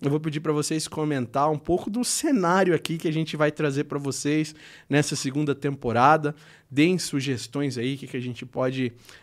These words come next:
é, mudar ou trazer de novo aqui pra vocês, né?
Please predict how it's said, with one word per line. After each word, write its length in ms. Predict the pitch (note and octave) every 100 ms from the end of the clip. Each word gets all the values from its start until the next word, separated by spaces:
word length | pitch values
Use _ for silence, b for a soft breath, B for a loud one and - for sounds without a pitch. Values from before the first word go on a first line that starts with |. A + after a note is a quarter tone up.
| B
é, 220 | A#2 A2
mudar 1080 | A#2+ B2 A2 A2 A#2+ C#3 C#3 B2 - - -
ou 200 | B2+ C#3
trazer 360 | C#3 B2+ B2 B2+
de 120 | A2+
novo 280 | B2+ C3 A#2+
aqui 160 | B2
pra 120 | A#2+ A#2
vocês, 600 | A2+ A2+ C#3+ D3 C#3 B2
né? 220 | C#3